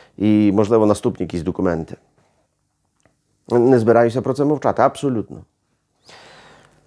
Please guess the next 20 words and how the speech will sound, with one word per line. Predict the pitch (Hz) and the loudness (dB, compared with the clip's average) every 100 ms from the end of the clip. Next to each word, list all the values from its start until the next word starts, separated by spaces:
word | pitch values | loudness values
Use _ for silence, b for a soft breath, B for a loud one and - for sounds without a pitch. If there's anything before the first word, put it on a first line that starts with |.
| b _ _ _ - | b _ _ _ -4
Звісно, | 117 233 - 101 | 0 2 0 -2
що | 95 - 110 107 98 - | -4 0 2 4 4 2
автори | - 110 135 143 | -2 -2 0 0
коментаря | 117 113 104 123 | 0 0 2 0
після | 131 117 117 | 0 -2 -4
такого | 120 139 120 | -2 0 2
низького | 117 113 113 - 151 143 | 2 0 -2 -2 0 -2
поклону | 135 - 131 - 139 175 160 104 - | -4 -6 -6 -4 2 2 2 0 0
Л | 104 | -2
Г | 95 98 | -2 -6
Б | 110 | -8
Т | 120 | -4
товариству | 101 98 90 - 104 131 110 _ _ _ _ _ _ _ _ _ _ _ _ | -2 -2 -2 -6 -10 -10 -14 _ _ _ _ _ _ _ _ _ _ _ _
не | 104 127 170 | 0 2 4
могли | 170 143 170 | 4 2 0
не | 160 | -2
поклонитися | 123 - 110 101 110 151 - | -4 -4 -4 -4 -6 -6 -6
і | - 110 113 | -4 -4 -4
феміністичній | - 113 120 120 95 95 107 | -4 -2 -2 -2 -6 -6 -6
теології. | 110 127 143 143 101 80 | -2 0 2 2 0 -6